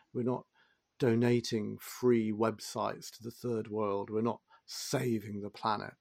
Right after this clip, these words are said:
And I just think that, um, so I'll go back to what I said earlier. Think about the, I'll tell you what the last ten things I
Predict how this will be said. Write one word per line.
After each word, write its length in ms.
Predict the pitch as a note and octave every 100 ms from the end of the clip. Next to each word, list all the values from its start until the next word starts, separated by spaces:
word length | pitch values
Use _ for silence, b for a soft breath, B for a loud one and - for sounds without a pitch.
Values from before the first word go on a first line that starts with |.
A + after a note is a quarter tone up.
| _ b b b -
And 140 | C#3
I 80 | D3+
just 260 | G#3 -
think 220 | - D#3 D3
that, 180 | C3+ - _ -
um, 540 | - C3 B2 A2+ A2 G#2+ _ _ _ _ _ _ _ _ _ _ _ _ -
so 80 | F#3+
I'll 60 |
go 160 | F#3 G#3
back 180 | G#3+ F#3+
to 80 |
what 80 | F3+
I 60 | F3+
said 220 | - F3+
earlier. 260 | G#3 C4 -
Think 200 | E3 D#3+
about 260 | D#3 C#3+
the, 60 | C#3 - b
I'll 160 | - G3
tell 220 | - G#3
you 120 | F#3+
what 160 | E3 - -
the 100 | C#3+
last 360 | D3 D3 - -
ten 240 | D3 B2+
things 280 | A#2+ A#2 A2+
I 160 | A2